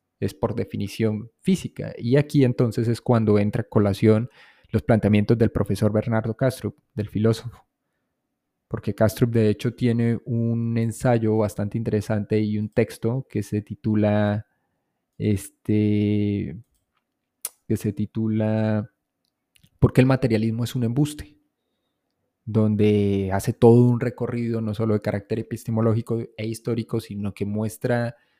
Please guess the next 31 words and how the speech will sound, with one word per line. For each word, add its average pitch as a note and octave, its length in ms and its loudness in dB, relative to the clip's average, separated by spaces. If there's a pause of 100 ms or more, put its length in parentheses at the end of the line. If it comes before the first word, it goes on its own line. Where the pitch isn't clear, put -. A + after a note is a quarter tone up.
(260)
eh, G2+ 720 -6
como A2 280 -2
los G2+ 280 -4
puntos C3+ 480 -2
inconsistentes A#2 880 -4
y A2+ 60 -4
las G#2+ 180 0
incongruencias A2 640 -2
que A2 120 -4
se - 120 -12
presentaron G#2 600 0
con G#2+ 220 2
el G#2 100 4
advenimiento G2+ 600 0
del A#2 100 0
pensamiento A2 640 0
y G#2+ 100 0
el G2+ 120 -6
desarrollo A2 560 0
del G#2+ 120 -2
quehacer G#2+ 340 -4
científico A#2 640 -4
en G#2 60 2
sí A2+ 120 -2
mismo A#2+ 320 4
y G2+ 80 0
del G2 200 -6
método A#2+ 480 0 (220)
que A2 200 0
éste A2+ 460 2 (260)
comportaba. A2+ 680 2